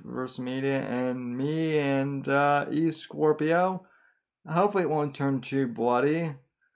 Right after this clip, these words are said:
but, uh, who knows? I know we all have different opinions about various topics, um, and I know that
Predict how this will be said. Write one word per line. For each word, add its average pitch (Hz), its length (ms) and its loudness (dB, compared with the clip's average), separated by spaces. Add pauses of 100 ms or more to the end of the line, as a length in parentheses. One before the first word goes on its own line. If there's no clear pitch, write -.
(160)
but, 147 380 6
uh, 160 400 8
who 196 240 4
knows? 131 640 4 (200)
I 165 180 4
know 220 180 6
we 208 160 8
all 202 140 10
have 185 180 12
different 170 380 -4
opinions 160 520 -2
about - 220 -4
various 135 400 2
topics, 135 680 -4 (600)
um, 107 720 0
and 120 180 -4
I 123 140 0
know 151 280 2
that 139 220 -2